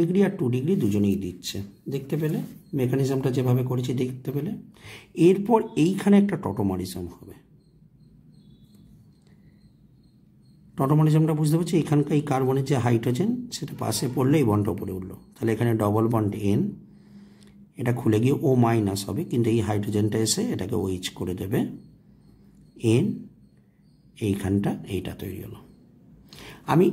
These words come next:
একই জিনিস যদি দ্বিতীয় কম্পাউন্ডের ক্ষেত্রে করতে চাই, হবে না? হবে না। কেন হবে না বলো তো? দেখো,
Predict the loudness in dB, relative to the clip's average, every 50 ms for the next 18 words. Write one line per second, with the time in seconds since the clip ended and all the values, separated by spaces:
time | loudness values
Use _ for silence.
0 | 2 0 0 2 4 4 4 6 6 4 4 2 2 0 0 0 -2 -2 -2 -4
1 | 0 0 0 0 2 0 0 0 2 2 0 2 0 0 -2 -4 -6 -6 -6 -8
2 | -8 -8 -8 -10 -10 -10 -8 -4 -2 -2 0 0 0 -2 0 0 -2 -2 -2 -4
3 | -6 -8 -12 -14 -14 -14 -14 -16 -16 -18 -20 -20 -20 -20 -20 -20 -20 -20 -20 -20
4 | -18 -2 0 2 4 6 4 4 4 4 2 2 0 -2 -4 -6 -4 -6 -8 -8
5 | -10 -12 -16 -20 -20 -20 -20 -10 -8 -6 -4 -4